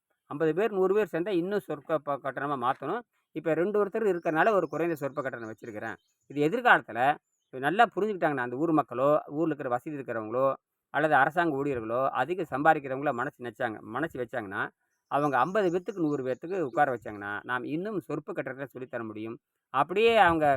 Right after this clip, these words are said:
கத்துறதுக்கு அப்புறம், அவங்கள அப்படியே மொத்தமாகவே WhatsApp-ல, Telegram-ல கொண்டு வந்து,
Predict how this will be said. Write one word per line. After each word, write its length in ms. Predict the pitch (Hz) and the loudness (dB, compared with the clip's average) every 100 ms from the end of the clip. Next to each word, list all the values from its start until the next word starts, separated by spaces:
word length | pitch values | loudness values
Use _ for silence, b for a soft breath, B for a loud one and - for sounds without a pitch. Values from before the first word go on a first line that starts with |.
| 127 | 0
கத்துறதுக்கு 560 | 147 143 170 147 123 | -6 -6 -8 -8 -8
அப்புறம், 280 | 131 131 135 | -8 -2 0
அவங்கள 200 | 165 151 | 2 2
அப்படியே 240 | 135 170 151 | 2 2 -2
மொத்தமாகவே 500 | 135 160 151 147 196 | -2 2 4 4 2
WhatsApp-ல, 420 | 147 156 151 135 139 | 2 2 0 -4 -4
Telegram-ல 460 | 131 131 131 120 | -4 -4 -4 -4
கொண்டு 200 | 110 123 | -8 -8
வந்து, 220 | 117 135 | -6 0